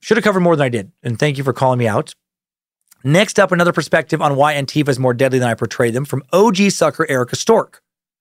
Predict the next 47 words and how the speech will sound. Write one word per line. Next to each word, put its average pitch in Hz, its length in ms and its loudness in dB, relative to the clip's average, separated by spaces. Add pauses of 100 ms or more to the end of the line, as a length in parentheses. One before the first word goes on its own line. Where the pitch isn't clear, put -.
(180)
Erica 170 300 0
writes, 123 400 -4 (380)
Hi, 202 160 0
Suckmaster. 127 600 -4 (520)
I 139 40 2
listened 220 260 2
to 214 40 4
the 190 80 2
QAnon 196 380 2
Antifa 165 440 -2
suck, 127 280 -2
and 139 80 -2
the 135 60 -2
QAnon 277 380 2
portion 170 280 0
was 143 100 0
hilarious 135 560 -2
and 123 120 -4
really 185 200 4
well 165 180 2
done, 131 280 0
so - 100 -8
thank 175 240 -2
you 185 60 -2
for 170 100 0
the 165 80 0
amazing 139 320 0
entertainment 160 520 0 (100)
there. 170 400 2 (520)
They 180 140 4
truly 180 260 2
are 127 120 4
some 147 140 -4
wackadoodles. 156 580 -2 (440)
I 123 80 -2
want 156 160 2
to 143 60 -10
preface 202 300 0
the - 80 -6
next 214 200 0
part 156 200 0
by 147 100 2
saying 147 240 -4
I'm 208 200 0
very 156 180 2
left-leaning 139 560 -2
myself. - 480 -6